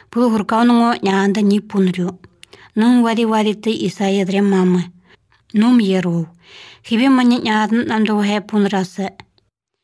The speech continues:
Хибян нум еру мудың римсы. Чуку мы мы вади да яунанду хэ тундара. Пуду Иисусын пунра нидун сибирас. Тадму Исайя нань дремас.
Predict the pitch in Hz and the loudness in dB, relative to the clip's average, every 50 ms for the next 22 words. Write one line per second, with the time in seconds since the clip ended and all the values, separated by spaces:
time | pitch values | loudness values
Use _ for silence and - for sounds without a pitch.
0 | _ _ _ - 240 220 214 240 262 262 247 233 - - 233 247 254 247 240 247 | _ _ _ -8 -4 -2 -2 0 0 0 0 0 -2 -2 0 2 2 4 2 2
1 | 247 240 240 233 226 226 226 240 240 226 226 196 202 202 190 180 - - 214 185 | 2 0 0 0 0 0 0 0 0 0 0 0 0 0 0 -2 -4 -6 -8 -8
2 | 175 - - _ _ _ _ _ _ _ _ _ _ _ - - - 277 262 254 | -8 -8 -10 _ _ _ _ _ _ _ _ _ _ _ -20 -8 -4 0 2 2
3 | 254 254 - 262 254 247 233 220 220 214 233 233 214 233 226 220 202 190 202 _ | 2 0 -2 -4 -6 -4 -2 -2 -2 -2 -2 -4 -2 -2 -2 -2 -2 -4 -6 _
4 | - 220 208 220 226 226 226 226 220 220 208 220 208 196 196 196 196 190 - - | -8 -4 -2 -2 0 0 0 0 0 0 -2 -2 -2 -2 -2 -2 -4 -6 -8 -6
5 | 208 202 185 196 185 185 190 185 185 185 - - - _ _ _ _ _ _ _ | -4 -4 -2 -2 -2 -4 -4 -4 -6 -8 -10 -20 -20 _ _ _ _ _ _ _
6 | _ _ _ _ _ _ _ _ _ - 233 208 233 226 233 220 220 214 233 220 | _ _ _ _ _ _ _ _ _ -6 -4 -2 0 0 -2 -2 -2 -2 -2 -2
7 | 214 - 240 208 - 247 240 233 226 202 226 220 220 214 220 220 214 214 208 202 | -2 -4 -8 -6 -2 0 0 0 0 0 0 0 0 0 2 2 2 2 2 2
8 | 180 196 214 214 214 220 180 - 202 190 196 190 180 - - - _ - _ _ | 2 2 0 0 0 -4 -6 -4 -4 -2 -2 -4 -4 -6 -10 -20 _ -20 _ _
9 | _ _ - _ _ _ - 220 220 233 247 262 - - 233 202 - - 240 233 | _ _ -20 _ _ _ -6 -2 0 2 2 2 2 -2 -4 -8 -6 -4 -2 0
10 | 233 247 240 226 214 220 233 233 220 214 214 208 202 190 185 185 180 - - | 0 2 2 2 2 2 2 0 0 0 0 0 0 0 0 -2 -4 -6 -14